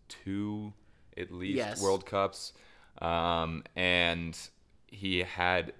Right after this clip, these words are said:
Speaker 1: six, um, goal contributions in his first, in his, in ten World Cup qualifying appearances.
Speaker 2: Yeah.
Speaker 1: But he didn't have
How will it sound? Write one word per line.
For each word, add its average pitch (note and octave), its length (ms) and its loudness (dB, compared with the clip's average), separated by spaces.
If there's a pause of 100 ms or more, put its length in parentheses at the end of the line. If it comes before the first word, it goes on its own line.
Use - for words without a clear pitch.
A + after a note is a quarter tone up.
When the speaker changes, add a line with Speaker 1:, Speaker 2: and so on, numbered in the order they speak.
Speaker 1:
six, - 640 -4 (840)
um, D#2+ 580 -4 (440)
goal G2+ 180 2
contributions - 880 -8 (120)
in - 360 -10 (440)
his E2 140 -8
first, - 380 -4 (180)
in F#2 100 -4
his, F2 220 -6
in F#2+ 140 -6
ten G#2+ 440 -6
World F#2 260 -2
Cup - 260 -6 (120)
qualifying A#2 520 -4
appearances. C#3+ 520 -4
Speaker 2:
Yeah. E3+ 140 -2 (500)
Speaker 1:
But G#2+ 120 -4
he A#2+ 100 -2
didn't B2 240 -2
have B2 180 -4